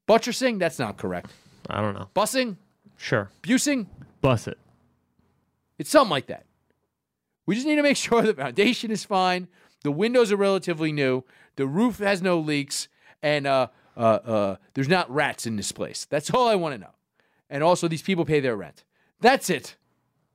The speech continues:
Speaker 1: Like, I don't care. We went into a place and she was like, "Well, we would, like, you know, if we were gonna rent this place out, you know, we would change out these ovens." And I was like,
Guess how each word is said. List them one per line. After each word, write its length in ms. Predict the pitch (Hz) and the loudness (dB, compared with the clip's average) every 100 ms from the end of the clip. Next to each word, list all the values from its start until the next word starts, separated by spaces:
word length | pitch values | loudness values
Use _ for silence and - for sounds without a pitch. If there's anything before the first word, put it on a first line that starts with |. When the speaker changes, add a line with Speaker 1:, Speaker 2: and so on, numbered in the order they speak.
| _ _ _ _ _ _ _ _ 151 | _ _ _ _ _ _ _ _ -10
Speaker 1:
Like, 140 | 147 | -4
I 80 | 185 | -2
don't 120 | 185 | -2
care. 160 | 165 147 - _ | -2 -6 -10 _
We 120 | 196 269 | 0 2
went 160 | 294 | 2
into 180 | 285 262 | 0 0
a 40 | 220 | 0
place 300 | 190 180 170 | 0 -2 -2
and 80 | 160 | -4
she 80 | |
was 120 | 170 160 | -2 0
like, 180 | 151 - _ - | -2 -6 _ 0
"Well, 140 | 190 | 2
we 100 | 202 | 2
would, 100 | 185 | 0
like, 220 | 170 143 _ - - - | 0 -4 _ -20 -16 -2
you 80 | 196 | 0
know, 80 | |
if 60 | 151 | 2
we 100 | 196 | 2
were 60 | 185 | 0
gonna 120 | 156 | 0
rent 280 | 147 202 202 | 0 -2 0
this 180 | 170 - | -4 -4
place 420 | - 226 220 160 | 0 2 2 -2
out, 200 | 143 131 | -2 -2
you 60 | 139 | -2
know, 80 | 147 | 0
we 80 | |
would 120 | 139 135 | 0 -2
change 320 | - 202 170 | 0 0 2
out 140 | 165 160 | 0 -2
these 180 | 143 | 0
ovens." 400 | 160 180 127 110 | 4 4 2 -6
And 80 | 135 | -2
I 40 | 139 | 0
was 120 | 143 | 2
like, 220 | 139 | 0